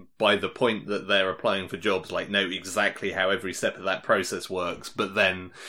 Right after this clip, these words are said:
you're left with, like, "Well, how do we explain this to the viewer as a third, to the reader as a third party?" And it's like, so you can't really have a character where they ask, like,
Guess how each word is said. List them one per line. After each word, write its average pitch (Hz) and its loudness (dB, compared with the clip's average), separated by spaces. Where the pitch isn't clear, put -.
you're 117 2
left - 4
with, 104 2
like, 98 2
"Well, 98 4
how 110 6
do 101 -2
we 98 2
explain 92 -2
this 90 -6
to - -8
the 90 -6
viewer 120 8
as 95 0
a 92 -4
third, 92 0
to 95 -6
the 92 -4
reader 104 4
as 92 -2
a 95 0
third 98 0
party?" 95 0
And 95 2
it's 92 -2
like, 95 0
so - -2
you 101 -2
can't 107 4
really 98 0
have 101 2
a 98 0
character 92 -2
where 95 2
they 95 0
ask, 95 2
like, 95 0